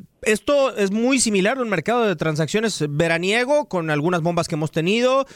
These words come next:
con algunas, eh, novelas que también, eh, vamos a estar, eh, platicando, como la de Enzo Fernández. Es decir,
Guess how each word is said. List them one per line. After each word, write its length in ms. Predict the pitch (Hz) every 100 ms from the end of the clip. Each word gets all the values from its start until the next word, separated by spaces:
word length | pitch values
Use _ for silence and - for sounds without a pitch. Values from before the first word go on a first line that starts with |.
| - -
con 200 | 170 165
algunas, 500 | 156 151 190 185 -
eh, 400 | 143 123 120 120 117 _
novelas 720 | 147 151 160 165 220 240 220
que 80 | 165
también, 380 | 151 151 175 175
eh, 160 | 156
vamos 240 | 143 170 151
a 40 |
estar, 220 | 139 165
eh, 240 | 160 147 139
platicando, 540 | 156 151 160 190 226
como 220 | 190 165
la 120 | 143 139
de 140 | 143
Enzo 200 | 175 190
Fernández. 420 | 165 170 196 220 196
Es 100 | 185
decir, 300 | 170 214